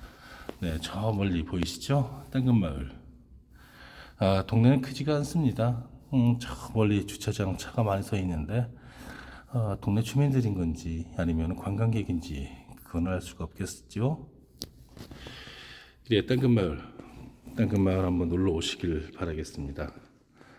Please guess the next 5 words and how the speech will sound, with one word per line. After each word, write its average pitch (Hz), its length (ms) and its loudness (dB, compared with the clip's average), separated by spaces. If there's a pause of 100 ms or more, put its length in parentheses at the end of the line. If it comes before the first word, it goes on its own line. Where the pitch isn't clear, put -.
(1080)
예, 85 180 4
좋은 95 200 0
작품 92 300 0
있으면은 92 760 2 (320)
또 73 240 0